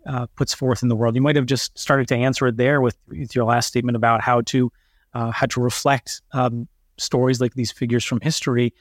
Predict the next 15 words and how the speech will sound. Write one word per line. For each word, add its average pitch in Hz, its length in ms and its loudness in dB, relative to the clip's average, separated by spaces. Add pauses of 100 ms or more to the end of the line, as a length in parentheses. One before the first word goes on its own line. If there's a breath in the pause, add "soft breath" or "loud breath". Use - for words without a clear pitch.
(260 soft breath)
But 156 260 2
I 190 60 0
wonder, 240 240 4
what 165 240 0
new 190 200 2
story 156 380 2
would 127 180 0
you 139 100 0
like, 131 400 0 (300)
uh, 123 360 -2
about 139 420 0
President 139 340 2
Garfield 165 540 2
or 127 240 4
the, 117 160 0